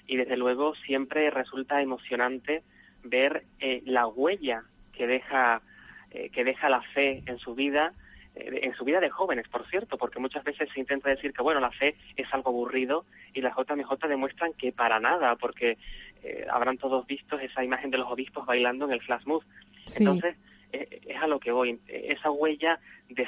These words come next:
Speaker 1: fe y de alegría al mismo tiempo, que es también una de los, eh, en lo que se ha afanado Francisco de, de un cristiano alegre, y desde luego todos esos mensajes en primera persona que nos llegaban desde Brasil de los jóvenes contentos, eh, participando de la, en la semana misionera que era previa a la J M J,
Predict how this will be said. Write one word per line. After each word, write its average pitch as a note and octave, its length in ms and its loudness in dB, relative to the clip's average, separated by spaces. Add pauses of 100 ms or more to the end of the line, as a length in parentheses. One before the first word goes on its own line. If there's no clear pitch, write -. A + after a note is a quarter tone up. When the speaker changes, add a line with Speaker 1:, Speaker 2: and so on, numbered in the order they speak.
(120)
Speaker 1:
fe - 260 0
y D3 140 -2
de C3+ 100 2
alegría B2+ 520 2
al B2+ 100 0
mismo C#3 240 -4
tiempo, C3+ 440 -4 (280)
que - 80 -8
es - 60 -8
también C3 300 -4
una B2+ 480 2
de A#2+ 120 0
los, A#2 200 0 (160)
eh, - 220 -8 (380)
en C3 100 -6
lo B2+ 80 2
que B2 120 -6
se D3+ 100 0
ha D3+ 40 2
afanado C3+ 360 2
Francisco B2 520 -6
de, A#2+ 280 2
de A#2+ 360 -2
un C#3 80 -8
cristiano C3 440 -2
alegre, B2 400 2 (600)
y C4+ 100 -4
desde B2+ 180 0
luego B2 180 0
todos D3+ 220 -4
esos D#3 200 -10
mensajes D3 400 -6
en C3 120 -6
primera B2+ 280 0
persona C3+ 360 -4
que B2 80 -8
nos A#2+ 100 -6
llegaban B2+ 400 -2
desde B2 240 -4
Brasil B2 340 -4
de B2 60 0
los A#2 160 -4
jóvenes C3+ 420 -2 (300)
contentos, B2 680 -2 (480)
eh, B2 100 -4
participando B2+ 720 -2
de C#3 80 2
la, A#2+ 260 4
en B2 60 -2
la A#2+ 120 0
semana B2+ 280 -2
misionera B2+ 420 -2
que C3 100 -4
era B2 120 4
previa C3 400 0
a - 20 0
la A#2 80 0
J B2+ 240 -6
M A#2+ 120 -4
J, B2+ 440 0